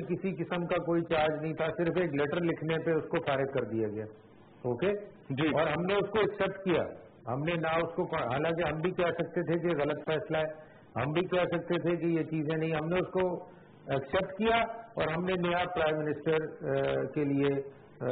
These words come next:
Speaker 1: نامینیشن کر دی۔ تو میرا کہنے کا مطلب یہ ہے کہ اب ایسی کیا بات ہو گئی ہے؟ اور جو یہ آپ کہہ رہے ہیں نا کہ کرپشن کا چارج نہیں ہے،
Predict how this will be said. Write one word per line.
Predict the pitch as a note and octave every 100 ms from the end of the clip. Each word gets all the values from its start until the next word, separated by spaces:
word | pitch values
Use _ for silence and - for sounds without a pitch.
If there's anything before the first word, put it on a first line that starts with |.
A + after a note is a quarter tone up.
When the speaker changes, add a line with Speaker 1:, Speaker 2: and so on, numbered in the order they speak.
| B2 A#2+ A#2 B2+
Speaker 1:
نامینیشن | C#3 C#3+ C#3+ C3+ C#3+ B2+
کر | A2
دی۔ | G2+ G#2+ - - - - - - -
تو | G3 G#3 D#3
میرا | E3+ G#3
کہنے | G#3+ G#3 G#3+
کا | G#3 G3+
مطلب | F#3 F#3 G3+ F#3+
یہ |
ہے | F#3+ F3+ F3+ F#3
کہ | - F3+ F3+ F#3 F#3+ F#3+ - - - -
اب | D#3+ F#3+ F3+ - - - - -
ایسی | D3+ E3 E3 G3
کیا | F#3 F#3 E3+
بات | D3 D3
ہو | D3 C#3+
گئی | D3+
ہے؟ | F#3+ G#3+
اور | - F3 G3+ G#3+ - - - -
جو | E3 G3+
یہ | G#3+
آپ | G#3+ G#3 G3+
کہہ | F#3+
رہے | G#3
ہیں |
نا | B3 C4
کہ | B3+
کرپشن | - F3+ F3+ - A#3+
کا | A#3
چارج | G#3+ G3 F3 E3+
نہیں | D#3 D3+
ہے، | A2